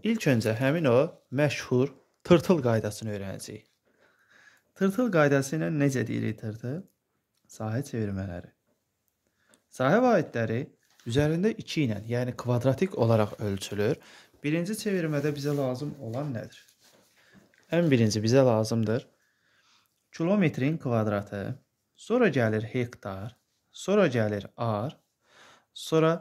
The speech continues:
metrin kvadrat, desimetrin kvadrat, santimetrin kvadrat və millimetrin kvadratı olaraq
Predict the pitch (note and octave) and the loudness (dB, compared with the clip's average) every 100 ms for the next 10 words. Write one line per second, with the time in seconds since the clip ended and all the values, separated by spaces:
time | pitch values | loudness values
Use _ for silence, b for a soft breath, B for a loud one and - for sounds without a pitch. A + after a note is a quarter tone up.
0 | - - A#2 D3 D3 A#2 G#2 G2+ A#2 B2+ | -6 -6 0 0 0 -2 -4 -4 -2 -2
1 | D#3 F3 A3 b b b b _ - A2+ | 0 -2 -4 b b b b _ -4 -4
2 | - A#2 B2+ C#3+ E3+ F3 - F3 F#3 F#3+ | -2 0 0 0 -4 -4 -2 0 0 0
3 | G3+ G#3 _ _ _ - - C3+ B2+ A2 | -2 -4 _ _ _ -16 -4 2 2 2
4 | G#2+ G#2+ C3 D#3+ E3+ - F3 F3+ F#3+ G#3+ | -2 -4 -4 -6 -6 -4 0 0 0 -2
5 | A3 b b b A2 A#2+ D#3 F#3+ _ _ | -4 b b b -4 0 0 -2 _ _
6 | _ A2+ A2 A#2+ A#2 A#2+ G3 G#3 G3 C#3 | _ -4 0 2 2 2 2 2 0 -4
7 | D3 C#3 B2 A2+ A2 C#3 A#2+ G#2 | -4 -2 0 0 -2 -4 -4 -4